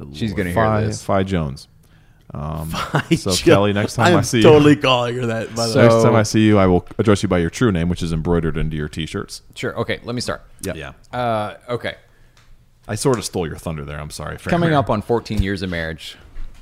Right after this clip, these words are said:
Speaker 1: uh, this year to the lovely Kelly.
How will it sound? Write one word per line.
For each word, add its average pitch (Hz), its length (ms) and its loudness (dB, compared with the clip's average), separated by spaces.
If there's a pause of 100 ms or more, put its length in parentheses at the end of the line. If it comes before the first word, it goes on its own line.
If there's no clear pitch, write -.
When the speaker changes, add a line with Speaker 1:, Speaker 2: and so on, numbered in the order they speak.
(120)
Speaker 1:
uh, 78 360 -8 (680)
this 92 200 -6
year 87 240 -6 (1400)
to 90 120 -6
the 80 80 -8
lovely 80 320 -6
Kelly. 85 380 -4